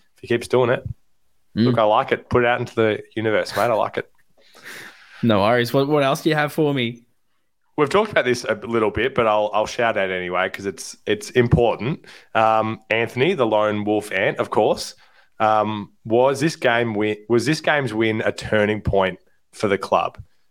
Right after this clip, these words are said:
Speaker 1: Um,
Speaker 2: Mm.
Speaker 1: we needed to make a statement, and we did. Um, we've spoken a little bit about, you know, the turning points and how we've kept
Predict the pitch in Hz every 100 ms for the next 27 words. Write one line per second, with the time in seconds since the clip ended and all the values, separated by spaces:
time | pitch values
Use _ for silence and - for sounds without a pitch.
0 | _ - 95 90 101 101 98 101 95 104
1 | 92 90 - - 92 90 85 90 87 85
2 | - 160 - _ _ _ _ _ 95 92
3 | 90 123 123 160 156 120 113 113 107 104
4 | 98 95 - - 101 92 104 - _ _
5 | _ _ _ - 123 117 - 120 120 120
6 | - 113 123 - 104 107 107 101 - -
7 | 110 -